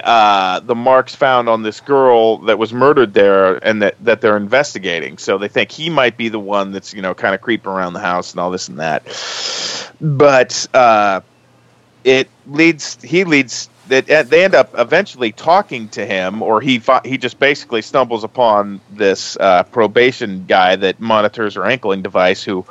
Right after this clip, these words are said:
also happens to be a paranormal investigator, which is hilarious too. Um, basically, he says, you know, uh, there was a, uh,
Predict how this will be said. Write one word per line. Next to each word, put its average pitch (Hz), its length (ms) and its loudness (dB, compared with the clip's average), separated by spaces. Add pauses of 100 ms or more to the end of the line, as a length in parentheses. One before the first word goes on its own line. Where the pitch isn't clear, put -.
(140)
also 120 320 2
happens 95 460 -2
to 107 80 -12
be 92 160 -6
a 90 40 -6
paranormal 95 680 -2
investigator, 87 680 -4
which 92 220 -4
is 78 180 -8
hilarious 87 540 0
too. 95 320 2 (1080)
Um, 120 460 4 (640)
basically, 147 580 -2
he 123 160 -14
says, 113 680 -2 (140)
you 127 100 -8
know, 101 400 2 (640)
uh, 101 320 4
there 123 180 2
was 120 180 -2
a, 104 240 2 (2250)
uh, 101 380 4